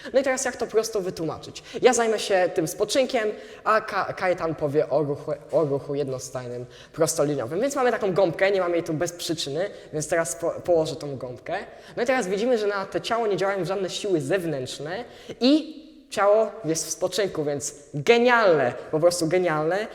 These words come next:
I teraz jakie ci-, siły działają na to ciało? No to na pewno mamy siłę grawitacji, ona zawsze działa, no wiemy, że wszystko, jakbym teraz, mam na przykład taki klucz, ja go zrzucę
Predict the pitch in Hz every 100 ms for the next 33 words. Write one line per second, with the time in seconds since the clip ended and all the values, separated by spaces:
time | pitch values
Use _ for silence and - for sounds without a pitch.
0 | - - 208 233 226 254 247 240 - 226
1 | - - 214 202 254 - 151 240 233 214
2 | 160 139 127 120 - 110 98 - 151 190
3 | 254 247 254 247 247 233 233 233 180 202
4 | 202 202 - 196 165 196 185 185 - 156
5 | 165 175 165 175 165 160 - 170 - 170
6 | 160 - - - 160 147 165 175 156 151
7 | - - - 165 170 156 - 156 - 165
8 | 151 165 180 180 - - 147 139 135 -
9 | 170 170 202